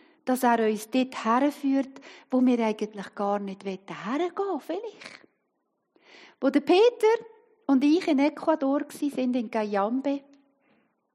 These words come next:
wir sind vier Jahre dort gsi und so nach gewissen Jahren <clears throat> haben wir gemerkt, wir müssen ein neues Gebäude bauen. Das andere, das ist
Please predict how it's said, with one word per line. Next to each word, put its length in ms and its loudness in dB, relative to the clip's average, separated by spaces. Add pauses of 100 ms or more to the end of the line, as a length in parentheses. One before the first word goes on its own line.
(920)
wir 60 -4
sind 240 2
vier 280 6
Jahre 300 4
dort 460 2
gsi 420 2 (800)
und 480 4 (340)
so 180 4
nach 360 4
gewissen 420 4
Jahren 360 4 (120)
<clears throat> 360 2 (160)
haben 140 4
wir 100 4
gemerkt, 420 0 (120)
wir 120 2
müssen 240 2
ein 200 -4
neues 280 0
Gebäude 520 -4
bauen. 460 -10
Das 40 -4
andere, 500 4
das 280 -2
ist 340 -10